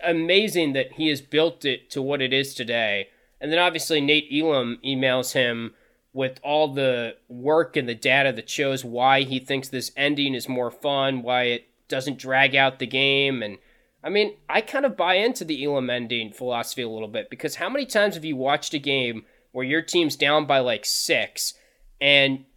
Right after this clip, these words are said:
you're just waiting until the buzzer comes before you go to the bar or something, and you don't want to give up on your team, but you know that these free throws are just gonna be a formality? It never really ends up actually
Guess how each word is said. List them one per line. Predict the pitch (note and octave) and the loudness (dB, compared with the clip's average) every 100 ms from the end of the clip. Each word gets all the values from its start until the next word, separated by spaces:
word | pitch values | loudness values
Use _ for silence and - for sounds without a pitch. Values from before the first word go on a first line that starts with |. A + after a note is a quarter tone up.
| _ | _
you're | D3 | -6
just | D#3+ E3 | -4 -6
waiting | C#3 E3 F3+ E3 | 0 4 4 2
until | E3+ | 0
the | D3+ | -2
buzzer | C3 C#3+ D#3+ E3+ | -2 0 2 2
comes | C#3+ D3+ C#3+ C#3 | 0 0 -2 -2
before | C3 - D3+ | -8 -4 -4
you | C#3+ | 0
go | D3+ | 0
to | C#3+ | 0
the | B2+ | -4
bar | G#2+ C3 D3+ C#3 | -2 2 4 4
or | |
something, | A#2 C3 A2+ B2 B2 B2 | 2 -4 -6 -4 -6 -6
and | B2 B2+ | -6 0
you | |
don't | D#3 F#3 | 0 2
want | E3+ | 0
to | C#3 | 0
give | D#3 | 0
up | D3 F3+ E3+ | 2 2 2
on | D3+ | 0
your | B2+ | 0
team, | - C#3 C#3 C3+ | -4 -2 -2 -2
but | B2+ | -4
you | C3 | -4
know | B2+ E3 F3+ | 0 4 4
that | D#3 | 0
these | B2+ B2 | -6 -8
free | - D3 F#3+ | -6 -4 -4
throws | - D3 B2+ B2+ | 0 0 0 -2
are | |
just | G#2+ C#3 - | -8 -8 -4
gonna | D3 | -2
be | B2 B2+ | -2 -4
a | |
formality? | A#2+ C3 A#2 A#2+ C#3 C#3 A#2 G2+ G#2 - _ _ _ | -4 -4 -2 2 2 2 -2 -6 -8 -10 _ _ _
It | C#3 | -8
never | D3 F3+ G3 F3 | 2 2 4 0
really | E3 D#3+ C#3 B2 - - | 2 2 2 -2 -12 -8
ends | C#3+ D#3 | -4 0
up | D3+ C#3 - | 0 0 -6
actually | B2 C#3 - D3 C3+ A#2+ G#2+ | -4 -4 -4 -4 -4 -4 -8